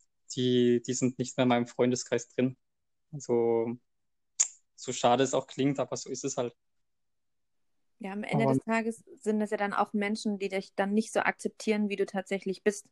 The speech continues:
Speaker 2: als Mensch. Und,
Speaker 1: Ja,
Speaker 2: ähm,
Speaker 1: sagen so nach dem Motto, „Oh, bitte Weichei“ oder, „Hm,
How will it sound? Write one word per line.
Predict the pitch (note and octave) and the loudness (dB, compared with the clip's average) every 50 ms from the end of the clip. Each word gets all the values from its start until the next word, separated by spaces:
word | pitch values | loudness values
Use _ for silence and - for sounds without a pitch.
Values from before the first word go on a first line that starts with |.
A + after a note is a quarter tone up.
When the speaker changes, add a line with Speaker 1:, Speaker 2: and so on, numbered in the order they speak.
| _ _ _ - | _ _ _ 0
Speaker 2:
als | F#3+ F3+ - | 0 2 2
Mensch. | F#3+ F3+ F3 F3 - - - _ _ _ _ - - - - - _ _ _ | 0 0 0 -2 -4 -10 -12 _ _ _ _ -20 -20 -20 -20 -20 _ _ _
Und, | - F#3+ G3 G3 F3+ - - | -2 -2 -2 -2 -4 -4 0
Speaker 1:
Ja, | - - F#3+ F#3 F#3 | 2 4 4 2 0
Speaker 2:
ähm, | F#3 F#3 G#3 - _ _ _ - - _ _ - | -4 -8 -10 -12 _ _ _ -20 -20 _ _ -6
Speaker 1:
sagen | C#3 C#3 C#3 C#3+ C#3 | -2 -2 0 -2 0
so | - C#3 | 0 2
nach | C3+ C3+ C3 - | 2 2 2 2
dem | - C#3+ | 0 2
Motto, | D3 D3 C#3 - D3 C#3+ | 2 0 2 2 2 4
„Oh, | D3 D3+ D#3 C#3 C3+ C3+ - _ _ _ | 6 8 6 6 4 0 -8 _ _ _
bitte | C#3 - - - - - | -12 -10 -10 -10 0 4
Weichei“ | C#3 C3+ C#3 D3 - - C#3+ C#3 C#3+ C#3+ C#3 C#3+ | 6 6 6 6 4 2 4 4 6 6 6 6
oder, | C3+ C#3 B2+ | 4 2 0
„Hm, | C3 C3+ C#3+ D3 D3 C#3+ C#3 C3+ | 0 0 0 0 0 0 -2 -4